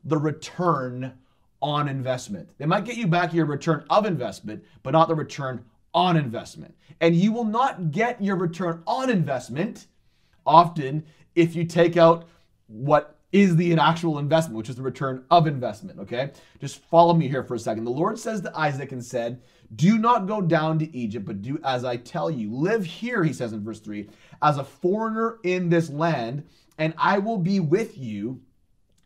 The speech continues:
and bless you." Then he goes on for the next several verses talking about the promise that, that he had given to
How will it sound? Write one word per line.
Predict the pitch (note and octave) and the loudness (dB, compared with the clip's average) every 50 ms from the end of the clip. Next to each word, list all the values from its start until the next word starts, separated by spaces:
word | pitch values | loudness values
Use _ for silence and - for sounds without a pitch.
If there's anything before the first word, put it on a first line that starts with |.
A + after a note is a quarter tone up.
| _ - | _ -8
and | D3 D#3 D#3 C#3 | -6 -4 -4 -4
bless | D3 D3 D#3 E3 D#3+ - - - | -2 0 0 0 0 -2 -4 -6
you." | G#2+ F#2 - - _ _ _ _ _ - | -8 -8 -8 -12 _ _ _ _ _ -2
Then | F3 G#3 | 0 0
he | A#3+ | 2
goes | G3+ A#3+ A3 F#3 E3+ | 2 2 2 4 4
on | F3+ E3 D#3+ E3 E3 | 4 6 4 4 4
for | E3 | 2
the | E3 | 2
next | D#3+ D#3 D3+ - - | 2 0 -2 -4 -2
several | - F#3+ G3 F#3+ G#3+ G#3 F3 | 0 0 2 2 0 0 0
verses | C#3 D3+ D3+ D3+ D#3 - B2+ A#2 A2+ A2+ - - _ _ _ _ _ | 0 0 -2 -2 -2 -4 -4 -4 -4 -6 -8 -12 _ _ _ _ _
talking | - - G3+ G#3+ G#3+ A#3+ B3 A3+ | 0 4 4 4 4 2 0 0
about | F#3+ F#3 F#3 F#3 | 0 0 0 -2
the | D#3 - | -4 -10
promise | - - - - - _ - F3+ G3+ G#3+ A3 A3 G3 E3 C#3+ D3 D3 - - - _ _ _ _ _ | -10 -14 -20 -20 -14 _ 0 4 4 6 6 6 4 2 0 -4 -6 -10 -14 -18 _ _ _ _ _
that, | D#3 D#3 D3+ - D3 | 0 0 0 2 0
that | D#3 D3 | -2 -2
he | A#2 C#3+ F#3 | 0 0 0
had | F3 D#3+ D3 | 0 2 2
given | D3+ F3 E3+ F3 D#3+ | 2 2 2 2 0
to | D3+ D#3+ - | 0 -2 -4